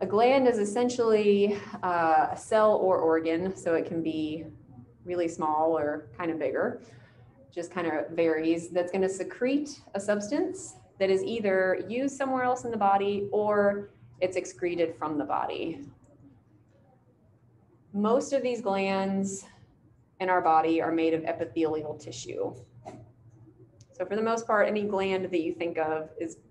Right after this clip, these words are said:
pretty much gonna be epithelial tissue. Saliva glands obviously make saliva. They are creating and secreting saliva, um, and they are epithelial tissue.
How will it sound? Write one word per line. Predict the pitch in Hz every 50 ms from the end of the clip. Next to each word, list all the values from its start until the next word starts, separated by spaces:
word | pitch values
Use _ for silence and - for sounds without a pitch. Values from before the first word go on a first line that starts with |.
| - -
pretty | - - - - 208 202 202
much | 196 180 175 170 170 -
gonna | 180 170 160
be | 160 165 165 160 160 156 151 151
epithelial | 156 151 170 - - 156 147 147 147 131 -
tissue. | - - 123 - - - - - - - - - - - - - - _ _ _ _ - - - - - - - _ _ _ _ _ 480 480 - _ _ _ _ _ _ _ _ _ _ - - 240 - _ _ _ _ _ _
Saliva | - - 190 185 175 175 180 202 190
glands | 190 190 202 202 202 220 240 262 294 294 294 - - - - _ - -
obviously | 170 165 170 170 175 170 - 180
make | 175 175 170 165
saliva. | 170 - 165 160 165 170 180 196 233 269 302 339 311 - - - - - - - - -
They | 175 175 175 175 175 170
are | - 170 170 170 165 165 160 160 160 160
creating | - 202 208 208 208 208 202 202 196 180
and | 180 180
secreting | - - 180 - - 247 254 247 247 240
saliva, | 240 240 220 208 196 196 196 196 196 202 196 202 202 202 202 - - - - - - - _ -
um, | - 180 175 175 170 165 165 165 165 165 165 165 - _ _ _ _ _ _ _ _ _ _ _ _ _ _ _ _ _ _ - -
and | 185 180
they | 185 180 185
are | 185 180
epithelial | 156 180 - - - - 190 185 185 175 180 180
tissue. | - 277 262 262 - 262 254 254 254 254 254 262 254